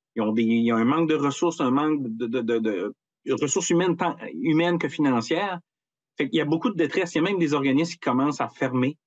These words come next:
à réduire leurs services. Donc, il y a un enjeu au niveau de notre tissu social, là, c'est, c'est, c'est inquiétant. C'est inquiétant. Puis, on pense, nous, que la philanthropie, avec tout ce que je vous ai nommé comme potentiel, tu sais, puis je,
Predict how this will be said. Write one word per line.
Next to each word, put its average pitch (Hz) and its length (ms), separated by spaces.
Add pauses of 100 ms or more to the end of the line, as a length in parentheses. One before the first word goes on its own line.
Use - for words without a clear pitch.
(240)
à 104 320
réduire 165 460
leurs 143 160
services. 120 540
Donc, 151 260 (320)
il 131 60
y 131 40
a - 20
un 151 160
enjeu 170 680 (400)
au 131 80
niveau 147 240
de 185 40
notre 160 140
tissu - 220
social, 165 560
là, 160 100
c'est, 135 260
c'est, 117 320
c'est 135 220
inquiétant. - 400 (300)
C'est - 180
inquiétant. 147 480
Puis, 131 260 (420)
on 131 140
pense, - 400
nous, 156 160
que 165 100
la 127 80
philanthropie, 139 640
avec 110 240
tout - 80
ce 139 80
que 143 100
je 123 60
vous 117 140
ai 123 40
nommé 120 300
comme 117 220
potentiel, 127 560
tu 190 100
sais, 165 60
puis - 120
je, 143 60